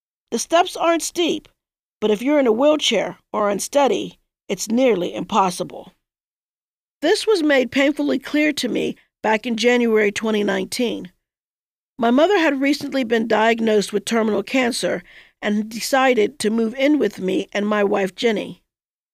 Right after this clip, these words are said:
My mother was also adamant about not having any treatment.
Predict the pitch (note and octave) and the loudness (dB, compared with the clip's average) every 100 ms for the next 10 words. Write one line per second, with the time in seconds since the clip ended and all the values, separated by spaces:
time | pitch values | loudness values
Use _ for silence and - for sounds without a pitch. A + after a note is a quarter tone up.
0 | _ _ _ _ _ _ - B3 C4+ D#4+ | _ _ _ _ _ _ -2 2 4 4
1 | F#4 E4 C#4+ C4+ C#4+ F4 - D#4 - C4+ | 4 2 0 0 0 2 0 -2 2 2
2 | A#3+ G#3 F#3+ - - A3 A3 A3+ A3+ C4 | 2 0 -2 -6 -4 -2 -2 0 0 0
3 | B3+ B3 A3+ A3 G#3+ G3+ - C4+ B3+ - | 2 0 0 -2 -2 -2 -2 -2 -2 -6
4 | - - | -10 -14